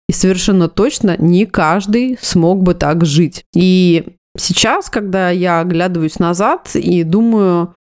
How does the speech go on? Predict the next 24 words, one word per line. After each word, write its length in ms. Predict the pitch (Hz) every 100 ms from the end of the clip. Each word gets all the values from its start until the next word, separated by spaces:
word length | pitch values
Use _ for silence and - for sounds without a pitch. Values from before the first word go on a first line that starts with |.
| -
про 160 | 185
то, 180 | 180 262
что 200 | - 247
вообще-то, 760 | 196 190 185 - 277 330 269 220
если 380 | 202 190 180 196
честно, 720 | - 254 330 285 208 175 180 _ -
после 280 | 247 -
нашей 340 | 214 202 - 185
релокации 640 | 180 180 180 247 262 214
очень 220 | 180 -
много 280 | 185 190 180
времени 380 | 170 185 262 254
провела 480 | 208 180 165 180 214
с 100 | -
ощущением 640 | 196 185 - 202 220 208
собственной 500 | 175 190 190 - 196
слабости, 580 | 185 - 175 170 143 -
бестолковости 960 | 151 156 - 160 - 240 269 254 - -
и 280 | 185 - 180
какой-то 480 | 180 160 170 165 156
заурядности. 880 | 170 170 180 170 160 - - - - -
А 120 | 165
это 260 | 170 202 277
очень 600 | - 175 175 180 214 208